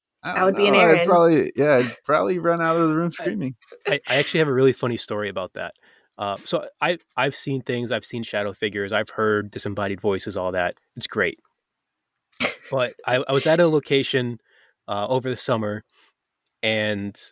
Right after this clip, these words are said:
Speaker 3: I saw a full-bodied apparition. I, I was, I was leading a group.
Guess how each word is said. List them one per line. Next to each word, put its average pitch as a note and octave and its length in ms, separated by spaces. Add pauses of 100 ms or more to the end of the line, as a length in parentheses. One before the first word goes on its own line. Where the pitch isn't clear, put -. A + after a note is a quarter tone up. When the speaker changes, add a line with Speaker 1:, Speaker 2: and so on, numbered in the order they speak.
(800)
Speaker 3:
I D#3+ 440 (120)
saw A#2 720
a B2 80
full-bodied G#2+ 600
apparition. F#2 520 (460)
I, A#2+ 140
I A#2 100
was, A#2+ 200
I B2 60
was A#2 200
leading D3 300
a C#3 60
group. B2 340